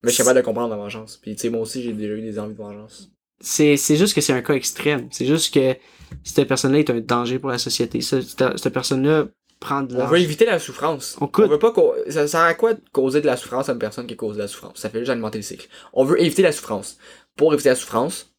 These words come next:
Speaker 1: moi, je pense qu'on devrait demander au tueur, « Regarde, on veut pas que tu fasses de souffrance dans la société. Fait qu'on, on t'enf-, on t'empêche de danger. »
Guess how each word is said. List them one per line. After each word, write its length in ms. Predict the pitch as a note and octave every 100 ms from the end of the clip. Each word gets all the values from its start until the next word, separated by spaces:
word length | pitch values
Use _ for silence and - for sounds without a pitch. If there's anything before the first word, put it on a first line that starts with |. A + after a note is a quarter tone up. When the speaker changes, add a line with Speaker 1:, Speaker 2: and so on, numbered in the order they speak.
| _
Speaker 1:
moi, 140 | A#2+ B2+
je 60 |
pense 160 | B2+ B2
qu'on 60 | A2+
devrait 280 | G#2+ G#2+ A2
demander 360 | B2 A#2+ A#2
au 80 | C3+
tueur, « 440 | B2+ G#2+ G#2 A2+ - _ _ _ _ -
Regarde, 240 | G2 F#2+ -
on 100 | A2
veut 160 | G#2+
pas 160 | G2 B2
que 60 | A#2+
tu 120 | -
fasses 180 | G#2+ A2
de 60 |
souffrance 380 | G#2+ - A2 A2
dans 100 | G#2+
la 120 | G2
société. 440 | G2+ - - - -
Fait 80 | -
qu'on, 260 | - G#2 - - -
on 180 | - G#2 _ _ -
t'enf-, 300 | G#2+ A2 - -
on 120 | A#2+
t'empêche 380 | A#2 A2 B2 A2+
de 80 |
danger. » 400 | G#2+ G2+ G#2 -